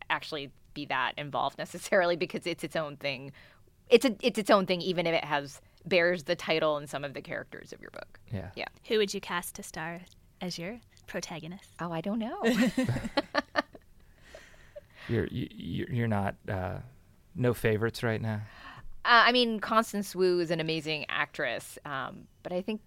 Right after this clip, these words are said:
Speaker 1: her dance card's quite filled up right now,
Speaker 2: <laughs>
Speaker 1: so.
Speaker 2: Well,
Speaker 3: Maybe.
Speaker 2: Crazy
Speaker 1: Yeah.
Speaker 2: Rich Asians
Speaker 1: Yeah.
Speaker 2: two. Um, so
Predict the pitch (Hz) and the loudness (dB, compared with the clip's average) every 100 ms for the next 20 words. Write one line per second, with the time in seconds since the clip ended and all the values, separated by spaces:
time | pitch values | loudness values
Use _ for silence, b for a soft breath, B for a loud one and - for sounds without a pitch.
0 | - - - 165 160 165 - 160 147 - | -20 -20 -12 -8 -4 -4 -2 -4 -4 -12
1 | _ - 165 - 156 165 - 185 - - | _ -2 -2 -2 -2 -2 -2 -4 2 2
2 | - 226 - - 180 339 466 156 196 196 | 2 -2 -2 4 6 4 2 -2 -4 -8
3 | - - 120 127 120 113 110 104 101 98 | -14 0 0 2 -2 -2 -2 -4 -4 -8
4 | - - 147 113 110 127 B B B B | -8 -4 -2 0 -2 -8 B B B B
5 | B B - - 120 113 113 110 - _ | B B -4 2 6 6 6 4 0 _
6 | _ _ _ _ - - - - 190 175 | _ _ _ _ -20 -20 -8 6 6 6